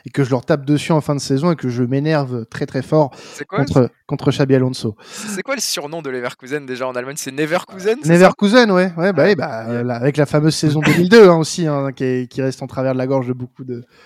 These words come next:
Speaker 1: de supporters leverkusen. Mais pour appuyer ça, euh, ce qu'on, tout ce qu'on a dit, c'est, c'est pas un, un épiphénomène ce qui se passe du côté de Leverkusen et de la Bayer Arena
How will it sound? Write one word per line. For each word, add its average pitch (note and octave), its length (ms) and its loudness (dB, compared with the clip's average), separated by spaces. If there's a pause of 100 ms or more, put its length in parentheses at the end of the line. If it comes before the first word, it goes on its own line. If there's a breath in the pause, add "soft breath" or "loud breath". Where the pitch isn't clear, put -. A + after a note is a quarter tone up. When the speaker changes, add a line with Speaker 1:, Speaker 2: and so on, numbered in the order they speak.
(200 soft breath)
Speaker 1:
de B2+ 60 -12
supporters B2+ 440 -4
leverkusen. B2+ 480 -2 (280 loud breath)
Mais E3+ 180 6 (240 soft breath)
pour F#3 160 0
appuyer F#3+ 300 -2
ça, A#3+ 180 -4 (380 loud breath)
euh, C3 340 2
ce - 80 -8
qu'on, D3+ 120 -10
tout - 360 -12
ce - 60 -12
qu'on D3+ 160 -6
a C#3+ 80 0
dit, G3 320 -4
c'est, - 260 -10
c'est - 180 -8
pas A#3 220 2 (300)
un, C#3+ 80 -8
un D3 80 -4
épiphénomène D#3 640 -4
ce - 100 -12
qui C3+ 120 -12
se - 140 -14
passe C#3+ 140 -2
du B2 100 -12
côté C3+ 220 -6
de B2 60 -10
Leverkusen C3 560 -4
et C3+ 80 -2
de B2+ 40 -4
la C3+ 80 0
Bayer B2+ 180 0
Arena C3+ 280 -2